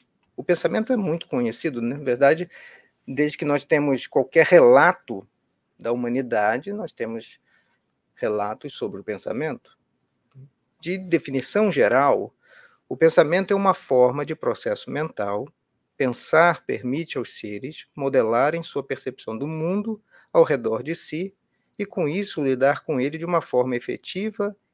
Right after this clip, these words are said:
e de acordo com as suas metas, planos e desejos. O pensamento em si é um tema muito extenso, tem um lado filosófico,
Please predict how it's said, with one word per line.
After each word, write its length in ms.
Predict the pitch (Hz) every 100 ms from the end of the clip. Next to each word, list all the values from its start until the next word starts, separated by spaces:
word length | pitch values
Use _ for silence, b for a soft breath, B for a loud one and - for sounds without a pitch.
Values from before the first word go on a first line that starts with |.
| -
e 80 | 202
de 80 | 190
acordo 480 | 180 - 123 131 135
com 100 | 156
as 80 |
suas 220 | - 170 143
metas, 600 | 117 107 113 151 - - _ _
planos 580 | 135 123 117 127 139 _ _
e 80 | 170
desejos. 720 | 175 170 127 - - 135 _ _ _ _ _ _ _ _ _ _ _ _ _ _ _ _ _ _
O 260 | 165 196 196
pensamento 800 | - 190 - 117 120 185 165 110
em 80 |
si 360 | 98 - 196 139
é 60 | 117
um 400 | 123 120 110 -
tema 300 | - 170 170
muito 280 | 120 147 180
extenso, 640 | - - 113 135 135 -
tem 160 | 90 117
um 220 | 107 98
lado 440 | 107 104 92 92 95 _ _ _ _ _ _ _ _
filosófico, 1200 | 147 120 98 98 113 110 123 123 - - 113